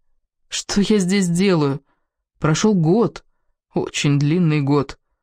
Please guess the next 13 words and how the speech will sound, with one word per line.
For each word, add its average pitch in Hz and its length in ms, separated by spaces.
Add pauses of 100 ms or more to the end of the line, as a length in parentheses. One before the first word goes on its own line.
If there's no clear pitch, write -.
(500)
Бегу 160 300
за 156 120
мечтой, 156 360
которая 160 340
давно 160 280
умерла? 165 400 (880)
Я 226 200
взяла 151 260
сумку 170 380
и 143 60
прогнала 156 460
мысли 139 280
прочь. - 420